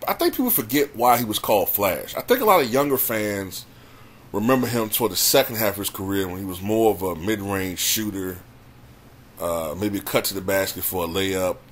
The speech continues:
But he wasn't nearly as explosive as he was, say, from two thousand six to two thousand eleven or twelve.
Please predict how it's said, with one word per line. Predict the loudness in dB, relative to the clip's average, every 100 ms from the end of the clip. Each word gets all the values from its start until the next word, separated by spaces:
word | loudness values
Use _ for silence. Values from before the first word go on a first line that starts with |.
| -20 -20 -20 -20 -8
But | -4
he | 2
wasn't | 6 6 4 -4
nearly | 0 2 2
as | 2 0
explosive | -6 0 2 2 0
as | -4 -4
he | -6
was, | -6 -4 -4 -4
say, | -2 -4 -6
from | -10 -8
two | -8 -4
thousand | -2 -2 -4 -6
six | -6 -8
to | -10
two | -8 -6
thousand | -4 -2 -4 -6
eleven | -6 -4 -4 -10
or |
twelve. | -12 -8 -8 -10